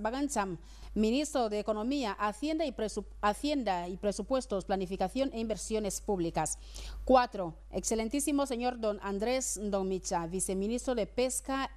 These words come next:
y Recursos Hídricos. Cinco, al excelentísimo señor don Pascual Ondó Mesá, secretario de Estado en el Ministerio de Educación, Ciencia,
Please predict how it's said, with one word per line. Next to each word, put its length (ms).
y 120
Recursos 640
Hídricos. 640
Cinco, 680
al 140
excelentísimo 600
señor 300
don 220
Pascual 800
Ondó 560
Mesá, 500
secretario 840
de 240
Estado 520
en 80
el 100
Ministerio 480
de 80
Educación, 540
Ciencia, 680